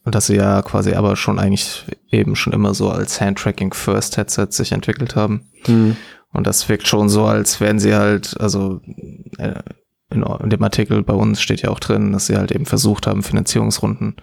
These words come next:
Speaker 2: Mhm,
Speaker 1: dass sie
Speaker 2: das ist
Speaker 1: geguckt
Speaker 2: der
Speaker 1: haben,
Speaker 2: Punkt.
Speaker 1: ob sie Investoren finden. Und aber einfach mit den Angeboten nicht zufrieden waren und
Speaker 2: Mhm.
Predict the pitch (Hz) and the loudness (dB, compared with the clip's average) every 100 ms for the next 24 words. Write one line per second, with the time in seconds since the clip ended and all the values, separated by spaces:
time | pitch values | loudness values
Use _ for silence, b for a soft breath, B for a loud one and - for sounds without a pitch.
0 | B - 117 113 117 107 110 117 135 123 | B 0 4 6 4 4 2 0 0 0
1 | - 120 101 - - 101 104 - 104 104 | 2 2 2 0 2 0 0 0 2 0
2 | - 107 117 104 - B B B B B | 0 -2 0 -6 -6 B B B B B
3 | - 98 101 101 101 98 101 - 104 104 | -2 0 2 2 2 2 -2 0 0 2
4 | 104 101 107 104 104 107 107 107 107 107 | 2 4 2 2 2 2 2 2 0 -2
5 | - - 107 107 107 110 110 107 107 127 | -4 -2 -2 0 0 0 0 -2 0 4
6 | 110 107 | 4 2